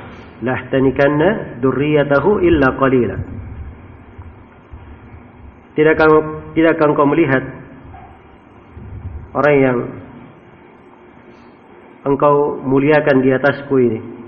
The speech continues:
Andai kata engkau mengakhirkanku hingga hari kiamat, maka saya akan mengganggunya dan ke-, saya akan mengganggu keturunannya kecuali sedikit.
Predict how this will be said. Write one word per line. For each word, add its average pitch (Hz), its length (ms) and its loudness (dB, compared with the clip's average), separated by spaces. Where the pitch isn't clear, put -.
Andai 131 160 0
kata 151 240 2
engkau 151 240 2
mengakhirkanku 151 800 2
hingga 139 320 2
hari 131 160 2
kiamat, 160 320 2
maka 123 240 0
saya 156 200 4
akan 160 160 2
mengganggunya 151 840 2
dan 131 160 2
ke-, 147 120 -2
saya 147 160 2
akan 151 160 2
mengganggu 156 380 4
keturunannya 170 640 4
kecuali 151 320 2
sedikit. 139 320 -4